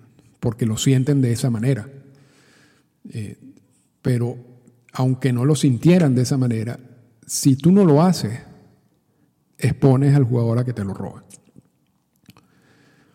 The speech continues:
Y yo, y yo estoy haciendo, y yo estoy hablando claramente aquí, ¿no? De, de, de, en todos estos términos porque,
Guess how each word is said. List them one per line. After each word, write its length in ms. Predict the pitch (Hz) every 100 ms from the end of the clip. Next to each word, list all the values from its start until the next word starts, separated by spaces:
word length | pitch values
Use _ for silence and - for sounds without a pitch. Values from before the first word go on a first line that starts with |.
| _ _ _ _ _ _
Y 120 | 139
yo, 120 | 139 143
y 120 | 147
yo 80 | 123
estoy 180 | 147 170
haciendo, 420 | 190 196 208 175
y 100 | 143
yo 60 | 123
estoy 180 | 160
hablando 340 | 175 190 196 190
claramente 440 | 175 175 170 165
aquí, 260 | 165 180 170
¿no? 200 | 151 143
De, 140 | 117
de, 220 | 107 117
de, 360 | - 123 113 117
en 120 | 120
todos 240 | 113 131 147
estos 200 | 147 147
términos 340 | 139 147 151
porque, 440 | 139 117 120 104